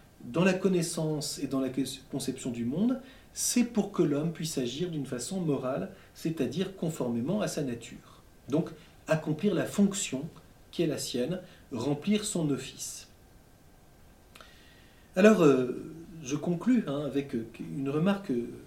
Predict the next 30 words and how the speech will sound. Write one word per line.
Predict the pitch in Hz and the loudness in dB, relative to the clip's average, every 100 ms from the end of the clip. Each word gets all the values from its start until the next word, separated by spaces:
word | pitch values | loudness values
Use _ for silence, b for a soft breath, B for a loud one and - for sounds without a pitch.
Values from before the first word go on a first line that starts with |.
| - - - - | -18 -18 -20 -12
qui | 156 | -6
me | 147 | -4
semble, | 151 202 185 139 | -2 0 2 0
euh, | 123 - - - - - - - - | 0 -6 -16 -20 -20 -16 -12 -8 -6
importante. | 160 156 175 - 196 170 - | -4 -2 -4 0 2 2 2
Quel | 165 185 | 2 4
est | 202 | 2
l'esprit | 160 175 170 - 233 240 | 4 4 4 0 2 2
de | |
cette | - - | 0 -4
philosophie | 147 135 131 | -4 -2 -2
stoïcienne ? | 170 - 127 127 - 214 | -6 -2 -2 -2 0 2
Et | 151 | 0
puis | - 170 | -2 -2
nous | 131 | -2
reviendrons | 123 143 143 175 | 0 -2 0 -2
la | 156 | -2
fois | - 147 | -2 -6
prochaine | - 123 196 208 | -6 -4 0 0
sur, | 196 147 127 | 0 -2 -4
euh, | 113 B B B B - | -6 B B B B -10
hein, | - - - | -8 -8 -4
plus | 190 165 | -2 0
en | 156 | 2
détail | 139 - 180 196 | 0 2 2 2
sur | - - - | 0 -6 -2
quelques | 180 170 - 131 120 | -2 -2 -4 -6 -2
aspects | 143 - - | -2 -2 -2
majeurs, | 160 156 151 120 139 160 - | 0 0 0 -2 -2 -6 -10
hein, | 147 | -14